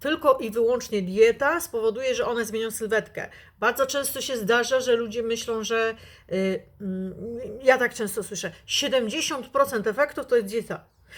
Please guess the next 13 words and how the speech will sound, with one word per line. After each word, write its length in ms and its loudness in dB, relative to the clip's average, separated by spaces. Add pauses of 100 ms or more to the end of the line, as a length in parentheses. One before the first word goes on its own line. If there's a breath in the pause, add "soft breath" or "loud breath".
(120)
Siedemdziesiąt 640 -4
procent 300 0
efektów 380 -2
to 80 0
jest 120 2
dieta. 380 0 (420 loud breath)
Słuchajcie, 440 0 (480 loud breath)
to 120 2
nie 160 0
jest 180 -2
tak, 200 2
że, 540 2 (100)
y, 440 -2